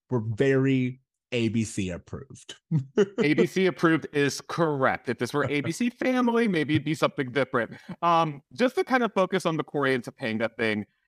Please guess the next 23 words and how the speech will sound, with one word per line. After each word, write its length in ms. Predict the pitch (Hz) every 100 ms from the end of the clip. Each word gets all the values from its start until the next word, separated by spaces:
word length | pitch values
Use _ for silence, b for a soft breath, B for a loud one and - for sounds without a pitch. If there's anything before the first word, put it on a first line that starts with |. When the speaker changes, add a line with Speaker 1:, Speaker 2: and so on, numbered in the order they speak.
| _ -
Speaker 2:
um, 420 | 143 131 123 113 - _
Cory 340 | - 202 233 226
gets 200 | 208 -
asked 260 | 139 135 131
if 80 | 135
he 80 | 151
could 120 | 156
change 300 | - 156 139 - -
anything 400 | 143 208 202 202
about 260 | 165 156
Topanga, 440 | 139 - 123 120 110
what 160 | 107
would 120 | 104
it 160 | 101 -
be? 320 | 110 80 69 -
Speaker 1:
Don't 240 | 175 190
do 80 | 165
Speaker 2:
And 100 | 208
Speaker 1:
that. 200 | 190 185
Speaker 2:
the 60 | 131
Speaker 1:
Don't 180 | 165 180
answer 240 | 185 190
it. 120 | 180